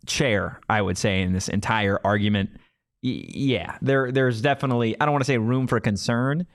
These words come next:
uh, 'cause there's not, but I'd be a little bit irritated. And I don't think they took their foot off the gas, to be totally honest with you. You don't keep your starters in there when you're up thirty-six points or however many points you were up. Uh,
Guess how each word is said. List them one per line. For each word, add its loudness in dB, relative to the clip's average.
uh, 0
'cause 0
there's 0
not, 0
but 0
I'd 2
be 2
a 4
little 2
bit 0
irritated. 0
And 2
I 2
don't 0
think 0
they 2
took -6
their -2
foot -4
off -2
the -6
gas, -8
to -2
be -2
totally -2
honest -8
with -6
you. -2
You 2
don't 0
keep -2
your 0
starters 0
in 0
there -2
when 0
you're 0
up -4
thirty-six -4
points -2
or 0
however 0
many 0
points -2
you -2
were -2
up. -4
Uh, -2